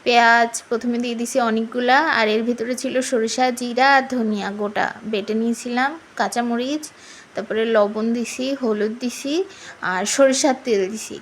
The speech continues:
কিছু কিছু রান্না আছে না, আহ, মানে একদম সরিষার তেল দিলে খুব মজা হয়, সেরকম হচ্ছে মাছ চচ্চড়িটা সেরকম। তো হালকা হাতে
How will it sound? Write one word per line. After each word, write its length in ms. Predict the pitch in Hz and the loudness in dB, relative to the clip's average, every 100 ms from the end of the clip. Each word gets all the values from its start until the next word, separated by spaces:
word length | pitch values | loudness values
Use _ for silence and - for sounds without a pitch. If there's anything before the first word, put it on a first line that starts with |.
| - | -6
কিছু 200 | 277 294 | -2 0
কিছু 280 | 302 302 | 0 0
রান্না 340 | 302 277 269 285 | 4 4 4 4
আছে 240 | 302 320 | 2 0
না, 240 | 311 269 233 - - - | 2 2 0 -8 -20 -4
আহ, 180 | - 226 | 0 2
মানে 300 | 240 254 247 | 2 2 4
একদম 800 | 247 240 262 269 269 262 240 233 - | 4 4 2 2 2 0 0 0 0
সরিষার 320 | 240 233 247 247 | 0 2 0 0
তেল 200 | 254 247 | 0 0
দিলে 200 | 254 254 | 0 -2
খুব 280 | - 262 254 | 0 0 2
মজা 400 | 226 208 220 233 | 2 2 2 -2
হয়, 220 | 208 196 - - - - | -4 -6 -12 -18 -12 -2
সেরকম 580 | 262 233 233 240 240 | 2 2 2 0 0
হচ্ছে 460 | 233 226 - 247 240 | 0 -2 0 2 2
মাছ 320 | 226 220 220 | 2 2 0
চচ্চড়িটা 640 | 240 220 240 226 240 226 220 | -4 -2 -2 0 2 4 2
সেরকম। 480 | 220 208 202 190 185 - - - - | -2 -4 -4 -8 -12 -16 -20 -20 -10
তো 260 | - 233 233 | -4 0 2
হালকা 540 | 226 220 220 220 262 | 4 4 2 2 4
হাতে 360 | 247 233 277 | 2 4 2